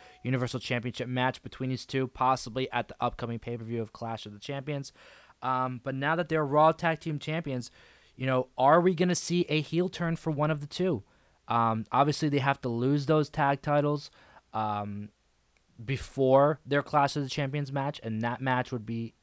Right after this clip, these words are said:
you know, in September. So we only have a few weeks of build-up. I think that maybe,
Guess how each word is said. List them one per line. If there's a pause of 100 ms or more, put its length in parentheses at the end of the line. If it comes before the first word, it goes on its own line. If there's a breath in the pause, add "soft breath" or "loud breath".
you
know,
in
September. (300 loud breath)
So
we
only
have
a
few
weeks
of
build-up. (800)
I
think
that
maybe,